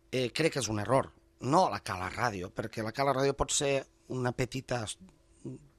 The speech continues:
petit gra d'arena, no?, a, a, dins del món de Catalunya, però és que són quantitat i quantitat i quantitat de ràdios locals que estan en perill, però no sol com a ràdio,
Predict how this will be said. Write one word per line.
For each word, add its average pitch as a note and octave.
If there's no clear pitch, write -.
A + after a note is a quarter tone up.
petit C#3
gra C#3
d'arena, C3
no?, C#3
a, A2
a, A2
dins A#2+
del A2
món A#2
de A#2
Catalunya, A#2
però A2
és -
que A2
són D3
quantitat B2
i -
quantitat A2+
i A2+
quantitat A2
de A2+
ràdios A#2+
locals C#3
que A#2
estan B2+
en B2
perill, D#3
però C#3
no E3+
sol F#3
com D#3
a D3
ràdio, D#3+